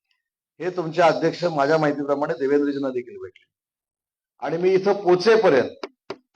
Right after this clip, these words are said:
इथे पोचेपर्यंत सीएमओचा पाडा-, पाठपुरावा चालू होता की उदय या कार्यक्रमाला पोचला की नाही.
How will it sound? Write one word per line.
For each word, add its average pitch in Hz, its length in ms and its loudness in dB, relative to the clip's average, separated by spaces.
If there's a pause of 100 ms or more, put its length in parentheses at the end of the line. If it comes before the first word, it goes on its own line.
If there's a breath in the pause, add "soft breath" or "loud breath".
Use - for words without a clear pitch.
(1300)
इथे 143 220 -4
पोचेपर्यंत 180 680 0
सीएमओचा 165 500 -2
पाडा-, 147 340 0
पाठपुरावा 143 400 0
चालू 139 220 0
होता 139 200 0
की 165 100 -6
उदय 147 320 2
या 156 80 4
कार्यक्रमाला 131 480 0
पोचला 117 340 -2
की 98 140 -8
नाही. 92 160 -20